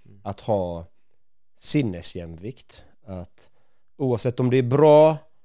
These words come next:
Speaker 2: eller någonting jobbigt, att inte ge det mer näring än vad det behöver.
Speaker 1: Mm.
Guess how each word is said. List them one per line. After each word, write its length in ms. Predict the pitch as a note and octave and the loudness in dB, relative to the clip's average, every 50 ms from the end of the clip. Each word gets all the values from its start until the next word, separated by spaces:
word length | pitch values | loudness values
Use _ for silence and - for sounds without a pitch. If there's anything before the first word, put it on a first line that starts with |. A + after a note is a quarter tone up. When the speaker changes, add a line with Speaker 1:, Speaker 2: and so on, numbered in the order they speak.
| - - - - - - - | -20 -20 -20 -20 -20 -14 -6
Speaker 2:
eller 220 | - B2+ A#2+ A#2+ | -4 -2 0 0
någonting 320 | A#2+ B2 B2 A#2+ - B2 B2+ | 2 2 2 2 2 2 4
jobbigt, 760 | B2+ D3+ B2+ G#2+ F#2 E2+ A2+ B2 C3+ C3+ - - - - - - - | 4 4 2 2 -2 -2 0 0 0 -2 -6 -14 -20 -20 -20 -20 -18
att 180 | - A2+ - - | -16 -12 -8 -8
inte 500 | C3 B2+ - - - G#2 G2+ G2+ G2 G2+ - - - - - | -8 -8 -8 -10 -10 -8 -8 -8 -8 -10 -14 -18 -20 -20 -20
ge 300 | - A2 A#2+ C3 A#2+ G#2+ | -12 -4 -2 0 0 0
det 240 | F#2+ A#2 A2 G2+ F#2+ - - - - - - C3 - - | 0 -2 -2 -4 -6 -8 -16 -20 -20 -20 -20 -20 -10 -2
mer 300 | C3 C#3+ D3 C3+ B2 B2 | 2 4 4 4 4 4
näring 420 | C3+ C#3 C#3+ C3 A#2 G#2+ G#2+ G#2 | 2 2 2 2 2 0 0 -2
än 120 | G#2+ G#2 G2 | -4 -2 -2
vad 120 | G#2+ G#2 | -2 -2
det 80 | G#2+ G2+ | -2 0
behöver. 640 | F#2+ A#2 B2+ C#3 A2 F2+ F2 F2 A#2 D3+ D#3 B2 - - - - - - - - - | 0 2 4 4 2 2 0 -2 -2 -2 -2 -4 -8 -14 -20 -20 -20 -20 -20 -20 -20
Speaker 1:
Mm. 160 | G2 G2 F#2+ | -20 -20 -20